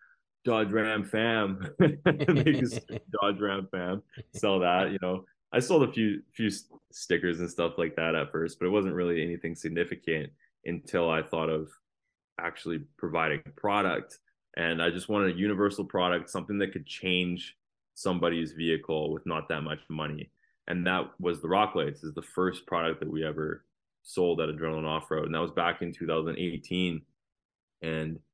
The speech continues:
Speaker 1: yeah, man, that's kinda just where it all started. And I just, I had, gave myself an ultimatum. So I used to work at doing windshield repairs. You ever see those mobile repair
Speaker 2: Yeah.
Speaker 1: things in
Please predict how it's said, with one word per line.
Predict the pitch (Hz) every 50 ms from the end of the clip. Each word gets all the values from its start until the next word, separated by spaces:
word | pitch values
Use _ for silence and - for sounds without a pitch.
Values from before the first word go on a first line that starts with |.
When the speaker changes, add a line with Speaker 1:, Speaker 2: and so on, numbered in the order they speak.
| _ _ _ _ _ _ _ _
Speaker 1:
yeah, | - 85 95 104
man, | 101 95 90 87
that's | 92 90 87
kinda | - - 98 98 95
just | 92 95 92 -
where | 90 90 92 92
it | 92 90
all | 92 92
started. | 90 - - - 82 85 87 92 101 104 101 90 85 80
And | 80 80 78 - _ _ _ _ _ _ _ _ _ -
I | - 87
just, | 82 87 80 - - - - - _ _ _ _ _ _ _ _ _ _ _ _ _ _ _ _ _ -
I | 98 98
had, | 87 101 113 117 110 - - -
gave | 92 110 113
myself | 120 120 113 - 123 113 101 98
an | 90
ultimatum. | 78 92 95 92 - 95 90 87 90 92 92 85 82 78 - -
So | - - - 107 98 95 95
I | - 90 92
used | 104 107 98 -
to | 113
work | 98 98 104 104 98 -
at | 107 92 90 87 - - - _ _ - -
doing | - 101 95 90 82 73
windshield | 85 82 85 95 95 95 92 - 98 87
repairs. | 87 87 80 - 85 80 82 85
You | 123
ever | 143 151
see | 147 147 170
those | 160 156 135 98
mobile | 92 90 92 95 95 95 92 104 101 101 101 98 98 95 - _ _ _ _ _ _
repair | 87 90 110 123 127 113 87 87 90
Speaker 2:
Yeah. | 87 -
Speaker 1:
things | - 95 95 95
in | 92